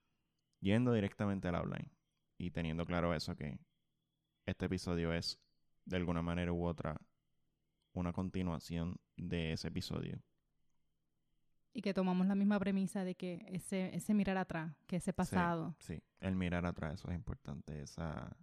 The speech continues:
Speaker 2: Así que estamos, vamos a partir de esa premisa.
Speaker 1: Sí, ese aprendizaje de mirar atrás y decir, "Ok, esto fue lo que a mí me pasó, por estas razones, estas eran las expectativas de mis padres, estas eran las expectativas de mi,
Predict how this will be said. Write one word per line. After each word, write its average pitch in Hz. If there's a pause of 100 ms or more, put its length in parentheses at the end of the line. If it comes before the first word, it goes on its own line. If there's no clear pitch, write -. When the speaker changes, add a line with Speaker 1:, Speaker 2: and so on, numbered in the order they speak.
(500)
Speaker 2:
Así 233
que 269
estamos, 226
vamos 214
a 220
partir 233
de 196
esa 190
premisa. 170
Speaker 1:
Sí, - (140)
ese 95
aprendizaje 113
de 87
mirar 85
atrás -
y -
decir, -
"Ok, 85 (580)
esto 95
fue 104
lo 92
que 90
a 90
mí 90
me 90
pasó, 98 (920)
por -
estas -
razones, 95
estas -
eran 87
las 87
expectativas 90
de 92
mis 90
padres, 90
estas 85
eran 85
las 85
expectativas 87
de 87
mi, 85